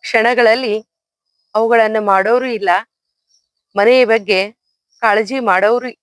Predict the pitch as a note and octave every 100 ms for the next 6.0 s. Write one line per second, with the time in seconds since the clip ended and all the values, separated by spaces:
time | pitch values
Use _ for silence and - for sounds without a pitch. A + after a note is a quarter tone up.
0 | - G3 G3+ F3+ - - G3 A3 G3+ F#3+
1 | G3 F#3 F3 - G3 - G#3+ F3+ E3+ -
2 | _ _ _ _ F3 G3 G3 E3+ E3 -
3 | - _ _ _ _ _ _ - G3+ A3+
4 | G3+ F3+ G3 - _ _ _ - G#3 A3
5 | B3+ A#3+ A3 G3+ F#3+ F#3 G#3+ G3+ F3+